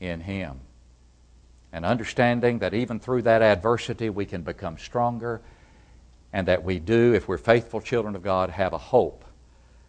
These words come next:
that those who are not in spiritual Jerusalem,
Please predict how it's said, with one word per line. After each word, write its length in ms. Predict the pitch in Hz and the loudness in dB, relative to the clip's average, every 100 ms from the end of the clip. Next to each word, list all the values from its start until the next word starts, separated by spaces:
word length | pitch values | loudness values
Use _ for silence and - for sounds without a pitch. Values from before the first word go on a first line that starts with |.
| - _ _ _ - - | -20 _ _ _ -20 -12
that 160 | 78 | -6
those 440 | 101 104 107 107 - | 4 4 6 2 -2
who 140 | 98 | -4
are 100 | 78 | -4
not 400 | 82 107 113 107 - _ - _ _ - | -2 -2 -2 -6 -12 _ -20 _ _ -8
in 480 | 131 151 123 90 76 | 0 2 2 -2 -10
spiritual 720 | - - 117 85 73 82 80 | -12 -2 0 0 -6 -12 -12
Jerusalem, 580 | 76 80 80 - 78 | -10 -8 -8 -10 -14